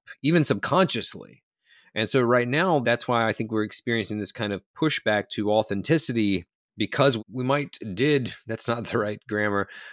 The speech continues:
uh, we might have started to stray by chasing, you know, the, the technological tools. But, uh, I'm on, I spend a lot of time on TikTok, and you see it very clearly there,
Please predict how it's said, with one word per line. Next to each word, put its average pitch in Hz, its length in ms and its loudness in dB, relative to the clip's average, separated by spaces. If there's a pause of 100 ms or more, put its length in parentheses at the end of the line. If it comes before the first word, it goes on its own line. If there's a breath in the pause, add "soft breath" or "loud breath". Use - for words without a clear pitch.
(140 loud breath)
uh, 104 220 2
we 110 100 0
might 127 260 2
have 123 580 0
started 113 360 2
to 117 120 -2
stray 110 720 0 (460)
by 104 120 2
chasing, 104 720 0
you 107 120 0
know, 92 260 0
the, 92 220 -2
the 92 120 -4
technological 98 800 -2
tools. 101 680 0 (360 loud breath)
But, 101 220 4
uh, 98 220 4
I'm 123 160 2
on, 117 180 0
I 113 140 2
spend 110 240 -4
a 104 40 0
lot 101 140 2
of 95 60 0
time 104 240 -4
on 90 100 -4
TikTok, - 480 -2
and 98 140 -4
you 95 80 -4
see 117 240 -2
it 101 80 -4
very 98 220 -2
clearly 113 520 0
there, 101 560 0